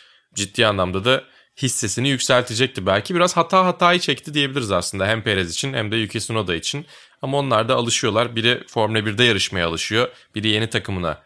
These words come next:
alışmaya çalışıyor. Ama ikisinin de kumaşı iyi, ikisi de iyi pilotlar. O yüzden kısa süre içerisinde bunu unutup bir sonraki yarışa odaklanırlar diye umuyorum.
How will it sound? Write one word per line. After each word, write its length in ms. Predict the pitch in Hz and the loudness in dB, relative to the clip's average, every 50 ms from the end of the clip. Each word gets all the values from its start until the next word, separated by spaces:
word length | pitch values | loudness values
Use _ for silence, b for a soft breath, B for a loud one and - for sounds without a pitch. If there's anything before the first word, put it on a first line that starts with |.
| _ | _
alışmaya 400 | - 87 87 82 - - 82 78 | -8 -6 -6 -4 -6 -6 -6 -6
çalışıyor. 520 | 73 - 80 71 - - - 120 123 139 - B B B B B B B B | -6 -6 -10 -10 -10 -6 -2 0 0 -2 -2 B B B B B B B B
Ama 180 | 135 135 147 | 0 2 2
ikisinin 380 | 151 147 - - - 139 131 139 | 2 2 -2 -4 -4 -2 -2 -2
de 80 | 156 151 | -4 -4
kumaşı 380 | - 147 131 123 123 - - | -4 -2 0 0 0 0 0
iyi, 400 | 160 151 139 127 131 - - _ _ _ - | 0 2 2 2 0 -2 -6 _ _ _ -14
ikisi 320 | 117 - 123 - - 98 | -10 -8 -6 -6 -4 -2
de 80 | 113 131 | 0 0
iyi 120 | 131 120 | 0 0
pilotlar. 580 | - 95 87 85 - - - 131 139 - - b b b b b b b b b b b b b _ _ | -2 -2 -4 -4 -2 0 0 0 0 -2 -6 b b b b b b b b b b b b b _ _
O 100 | - 139 | -6 -6
yüzden 380 | 101 92 98 120 131 135 - - _ _ _ _ _ _ | -4 -2 0 0 0 0 -2 -8 _ _ _ _ _ _
kısa 260 | - 131 - 165 156 | -8 -4 -2 -2 -2
süre 200 | - - 113 104 | -2 -2 -2 -4
içerisinde 580 | 98 - - 107 92 82 - - 117 120 135 123 | -2 -2 -2 -2 -2 -2 -4 -6 -4 -4 -4 -4
bunu 140 | 110 113 117 | -2 -2 -2
unutup 420 | 110 101 95 92 - 139 - _ | 0 -2 -2 -4 -8 -14 -14 _
bir 60 | 123 | -8
sonraki 420 | - - 110 98 95 85 - - 90 | -4 -2 -2 -2 -2 -4 -6 -6 -6
yarışa 240 | 80 92 - - | -6 -6 -6 -6
odaklanırlar 720 | 131 113 113 107 - - 110 101 98 95 87 78 76 78 80 | -4 -4 -4 -4 -4 -4 -6 -4 -4 -2 -2 -2 -2 -2 -4
diye 100 | 110 127 | -4 -4
umuyorum. 320 | 120 110 98 87 78 - | -4 -2 -4 -4 -4 -6